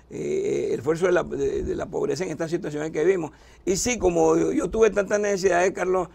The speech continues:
siempre, si-, siempre veo por encima de las cosas las necesidades de los demás.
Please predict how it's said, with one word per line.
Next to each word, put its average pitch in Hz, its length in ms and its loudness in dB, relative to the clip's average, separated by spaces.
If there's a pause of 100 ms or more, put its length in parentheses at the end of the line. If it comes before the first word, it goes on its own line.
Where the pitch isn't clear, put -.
(140)
siempre, 165 720 0
si-, 143 240 -8
siempre 165 380 0
veo 170 340 6
por 165 140 2
encima 156 320 -2
de 170 60 -2
las 160 100 -4
cosas 147 260 -6
las 160 100 -6
necesidades 151 440 -6
de - 80 -10
los - 160 -10
demás. - 380 -12